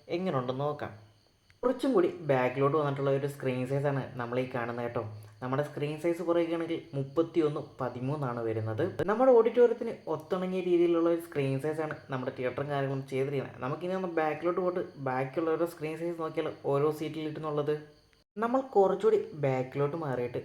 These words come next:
റിക്ലൈനർ പോർഷനിൽ ഇരുന്നിട്ടുള്ള ഒരു വ്യൂ ആണ് കേട്ടോ നമ്മൾ ഈ കാണുന്നത്. നമുക്കെന്നാൽ ഇനി അടുത്തൊരു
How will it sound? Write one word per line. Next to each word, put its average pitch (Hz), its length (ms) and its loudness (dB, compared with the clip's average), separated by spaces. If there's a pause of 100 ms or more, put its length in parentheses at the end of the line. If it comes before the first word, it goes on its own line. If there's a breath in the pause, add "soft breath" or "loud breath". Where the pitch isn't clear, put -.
(260)
റിക്ലൈനർ 165 580 0
പോർഷനിൽ 170 400 -2
ഇരുന്നിട്ടുള്ള 135 480 -2
ഒരു 135 140 -6
വ്യൂ 127 100 -2 (100)
ആണ് 135 80 0
കേട്ടോ 127 160 -4 (220)
നമ്മൾ 120 260 -6
ഈ - 20 -2 (140)
കാണുന്നത്. 117 500 -8 (420 loud breath)
നമുക്കെന്നാൽ 143 440 -4
ഇനി 165 140 -6 (260)
അടുത്തൊരു 185 480 0